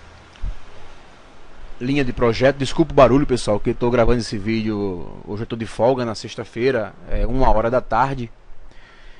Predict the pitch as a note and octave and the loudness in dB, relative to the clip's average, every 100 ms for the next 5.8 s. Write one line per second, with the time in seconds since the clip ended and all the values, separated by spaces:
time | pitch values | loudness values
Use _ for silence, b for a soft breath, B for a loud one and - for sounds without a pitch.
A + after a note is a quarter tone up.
0 | b b B2 A#2+ - B2+ C3 D3 B2+ B2 | b b 0 0 2 4 6 4 4 0
1 | A2 A#2+ A#2 A2 A2 A2+ A2 A2 A2 F#2 | 0 2 4 6 6 4 2 -2 -4 -4
2 | G#2+ A2 A2 A2 G2 A2 G#2+ G#2 - A#2 | 0 2 0 -2 -4 -4 -4 -4 2 4
3 | A2+ A#2 A2+ A#2+ A2+ A2+ A2+ A2+ A2+ A2+ | 6 4 4 2 2 2 2 2 2 2
4 | A2+ A2+ A2+ A2 A2+ A2+ A#2+ C#3+ F3 E3 | 2 2 0 0 0 0 2 6 6 4
5 | C#3 A2+ A2+ C3+ B2+ A2 C#3 A#2 | 0 0 -4 -6 -4 0 0 -2